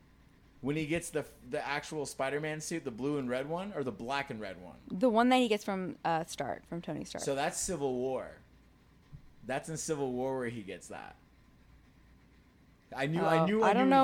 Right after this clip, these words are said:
Speaker 1: you meant.
Speaker 2: why. Okay, yeah,
Speaker 1: When
Speaker 2: I
Speaker 1: he
Speaker 2: don't know
Speaker 1: gets
Speaker 2: why I
Speaker 1: the,
Speaker 2: put
Speaker 1: when he
Speaker 2: that.
Speaker 1: gets the, when he, like, whips
Speaker 2: It smells like a
Speaker 1: fucking
Speaker 2: new car in here.
Speaker 1: Yeah.
Speaker 2: That one.
Speaker 1: Yeah, yeah, yeah, yeah, yeah.
Speaker 2: I
Speaker 1: That's
Speaker 2: just thought
Speaker 1: from
Speaker 2: it was
Speaker 1: Civil
Speaker 2: cool.
Speaker 1: War. That's from Civil War.
Speaker 2: I just thought it was cool.
Speaker 1: Yeah, no, no, no. It's cool.
Speaker 2: Um,
Speaker 1: It is cool. 'Cause he had a homemade fucking, like,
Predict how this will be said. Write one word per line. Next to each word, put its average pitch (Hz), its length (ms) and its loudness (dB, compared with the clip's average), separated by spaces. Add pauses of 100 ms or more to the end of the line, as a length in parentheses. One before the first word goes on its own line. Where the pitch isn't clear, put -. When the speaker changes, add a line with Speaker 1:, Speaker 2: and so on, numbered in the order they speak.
Speaker 1:
you 240 40 6
meant. 220 60 6
Speaker 2:
why. 214 500 8 (220)
Okay, 156 280 0
yeah, 151 200 2
Speaker 1:
When 160 80 6
Speaker 2:
I - 20 6
Speaker 1:
he 180 60 4
Speaker 2:
don't - 20 2
know 180 60 4
Speaker 1:
gets 170 80 4
Speaker 2:
why 165 40 2
I 160 40 2
Speaker 1:
the, 165 60 4
Speaker 2:
put 160 100 4
Speaker 1:
when 170 80 2
he 175 40 2
Speaker 2:
that. 180 60 2
Speaker 1:
gets 180 120 -4
the, 165 180 2 (160)
when 175 120 0
he, 147 220 -2
like, 143 220 -2 (200)
whips 208 240 6
Speaker 2:
It 277 80 4
smells 311 240 8
like 302 140 10
a - 40 8
Speaker 1:
fucking 285 100 10
Speaker 2:
new 302 160 8
car 311 440 6
in 294 100 8
here. 226 380 4
Speaker 1:
Yeah. 214 400 2 (180)
Speaker 2:
That 143 220 6
one. 160 160 2
Speaker 1:
Yeah, 190 140 2
yeah, 190 160 2
yeah, 180 280 4
yeah, 175 100 0
yeah. 131 160 0 (200)
Speaker 2:
I 175 120 8
Speaker 1:
That's 240 100 6
Speaker 2:
just - 20 2
thought 359 80 10
Speaker 1:
from 349 60 8
Speaker 2:
it 320 40 6
was 277 60 4
Speaker 1:
Civil 208 200 4
Speaker 2:
cool. 208 140 8
Speaker 1:
War. 269 280 10 (180)
That's 147 160 -4
from 190 80 -6
Civil 147 380 -4
War. 120 160 -4
Speaker 2:
I 247 100 8
just 269 120 2
thought 190 120 8
it 143 40 6
was 131 100 -2
cool. 160 260 -4 (140)
Speaker 1:
Yeah, 123 400 -2
no, 143 100 -2
no, 131 60 -2
no. 127 80 -2
It's 120 40 -4
cool. 214 640 10
Speaker 2:
Um, 214 40 4
Speaker 1:
It 226 80 2
is 196 100 -2
cool. 107 340 -4
'Cause 135 120 -2
he 139 80 -2
had 151 160 0
a 120 80 0
homemade 143 720 -2
fucking, 143 360 -6
like, 120 360 -6